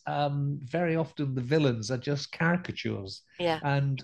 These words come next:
Speaker 1: you know, your villains need a backstory. Why are they like that?
Speaker 2: Right.
Speaker 1: You know, why are they evil? What was the source of it?
Speaker 2: Yes.
Speaker 1: And, uh,
Speaker 2: And on also from the human nature, can we turn them around?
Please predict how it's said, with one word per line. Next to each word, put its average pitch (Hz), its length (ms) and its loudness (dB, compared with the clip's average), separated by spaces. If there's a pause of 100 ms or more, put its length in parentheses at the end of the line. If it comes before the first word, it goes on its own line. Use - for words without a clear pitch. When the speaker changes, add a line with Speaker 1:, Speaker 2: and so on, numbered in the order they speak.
(140)
Speaker 1:
you 170 100 -2
know, 139 280 2
your 147 140 2
villains 151 400 6
need 139 240 2
a 139 40 0
backstory. 113 840 2
Why 156 360 6
are 117 100 2
they 101 160 -2
like 101 280 -6
that? - 200 -8
Speaker 2:
Right. 165 280 0 (120)
Speaker 1:
You 131 80 -6
know, 113 180 -8
why 170 280 0
are 143 80 2
they 117 140 -2
evil? 110 360 -2
What 143 260 2
was 127 180 -2
the 131 100 -8
source - 480 0 (480)
of 113 160 0
it? - 220 -12 (280)
Speaker 2:
Yes. 127 260 0
Speaker 1:
And, 131 360 0 (400)
uh, 139 280 0
Speaker 2:
And 233 140 8
on 247 280 8
also 180 540 8
from 170 280 -2
the 170 60 -4
human 202 340 6
nature, 180 320 4
can 185 300 4
we 175 120 4
turn 233 320 4
them 185 140 -2
around? 165 500 4